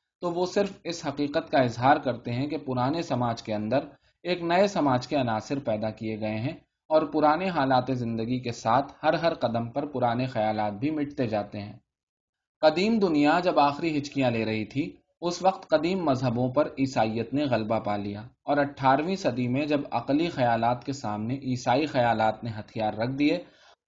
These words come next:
اس وقت جاگیردار سماج اپنے زمانے کے انقلابی بورژوا طبقے سے زندگی کی بازی ہار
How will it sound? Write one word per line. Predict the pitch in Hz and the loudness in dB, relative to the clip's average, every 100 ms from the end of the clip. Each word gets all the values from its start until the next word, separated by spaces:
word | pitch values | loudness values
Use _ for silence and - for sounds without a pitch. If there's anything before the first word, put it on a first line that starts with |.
| 170 | -2
اس | 185 196 | 0 4
وقت | 196 - | 2 6
جاگیردار | 156 139 147 139 135 156 | 6 6 4 4 4 4
سماج | - 135 127 135 | 2 0 2 0
اپنے | 143 135 | -2 -4
زمانے | 123 110 110 113 135 | -2 0 0 0 -2
کے | 139 139 | -2 -2
انقلابی | 117 107 110 120 151 | -2 -2 2 2 2
بورژوا | 147 120 113 117 117 | 0 -2 -4 -2 -2
طبقے | 110 104 - 135 | -2 -8 -4 -4
سے | 143 156 | -2 -4
زندگی | 127 113 117 135 | -4 -4 -2 -2
کی | 135 156 | -2 -2
بازی | 113 107 107 131 | 0 0 0 -2
ہار | 143 | 2